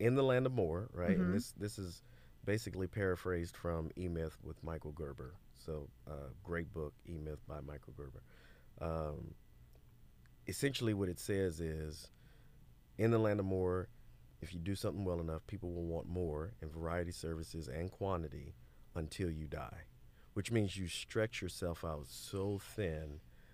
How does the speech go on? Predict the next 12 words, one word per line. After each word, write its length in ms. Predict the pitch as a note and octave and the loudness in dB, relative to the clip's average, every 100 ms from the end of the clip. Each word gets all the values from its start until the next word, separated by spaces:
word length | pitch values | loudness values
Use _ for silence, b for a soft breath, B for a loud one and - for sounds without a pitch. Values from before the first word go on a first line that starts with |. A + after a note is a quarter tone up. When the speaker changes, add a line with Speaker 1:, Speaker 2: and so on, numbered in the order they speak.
| b - | b -4
Speaker 1:
that 280 | E2+ D#2 | 0 0
you're 160 | E2+ F2+ | -2 -2
no 200 | F2 F2 | 0 0
longer 400 | F2+ F2 E2 D#2+ | 2 0 0 -4
able 320 | E2+ E2+ E2 E2 | -2 -2 -2 -6
to 100 | - D2 - | -8 -12 -6
do 220 | F2 E2+ | -2 -2
what 160 | E2 B1 | -2 -6
you 140 | D#2+ | -6
need 180 | D#2 D2 | -6 -8
to 60 | C#2+ | -8
do 340 | D#2+ E2 D2+ | -8 -6 -8